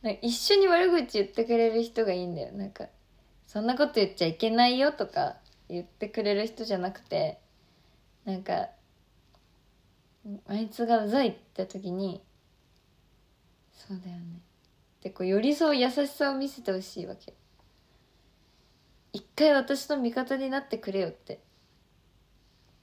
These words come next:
バカ正直に、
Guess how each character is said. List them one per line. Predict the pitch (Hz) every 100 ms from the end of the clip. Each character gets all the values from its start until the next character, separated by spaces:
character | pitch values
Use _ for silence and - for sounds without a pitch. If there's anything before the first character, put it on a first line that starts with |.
| _ _ _ _ _ _ _ _ _ _ -
バ | 214
カ | 294
正 | 294 320
直 | 311 330 269
に、 | 185 190 180 -